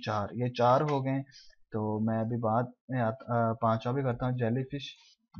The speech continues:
lake, ये copy किया, यहाँ पे आ गया, paste किया और जो इसका है image को save image किया और इसको भी desktop पे मैंने save कर लिया। और ये जो इसका content है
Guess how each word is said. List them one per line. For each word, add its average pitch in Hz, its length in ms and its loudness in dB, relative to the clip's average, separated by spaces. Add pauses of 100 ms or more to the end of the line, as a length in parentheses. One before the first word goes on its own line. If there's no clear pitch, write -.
(140)
lake, 107 300 -2 (560)
ये 123 140 0
copy 131 360 2
किया, 139 240 0 (100)
यहाँ 120 320 0
पे 135 160 0
आ 127 140 4
गया, 127 200 2
paste 113 360 0
किया 139 320 -2 (120)
और 113 420 0
जो 117 420 0
इसका 123 300 -6
है 120 320 0 (320)
image 117 300 0
को 139 180 0 (200)
save 113 260 -2
image 127 240 -2
किया 135 300 2 (540)
और 117 420 0
इसको 117 280 -4
भी 131 140 0 (160)
desktop 117 380 -2
पे 123 80 2
मैंने 117 220 2
save 113 280 -2
कर 123 240 -2
लिया। 127 280 -2 (420)
और 117 240 2
ये 117 100 4
जो 127 80 0
इसका 120 220 0
content 120 560 2
है 127 200 0